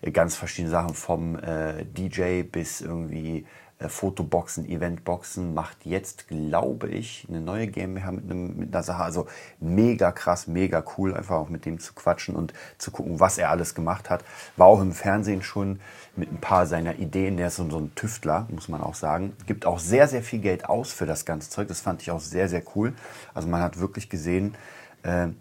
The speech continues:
da wird auf jeden Fall gepowert. Naja, und, äh, gefällt mir auf jeden Fall sehr, sehr gut,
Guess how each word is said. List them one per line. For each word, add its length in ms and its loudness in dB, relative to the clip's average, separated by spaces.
da 240 6
wird 320 0
auf 100 -6
jeden 160 0
Fall 180 -2
gepowert. 640 2
Naja, 300 8
und, 640 6
äh, 140 0
gefällt 340 2
mir 80 2
auf 140 -2
jeden 100 0
Fall 220 2
sehr, 260 4
sehr 160 0
gut, 320 -2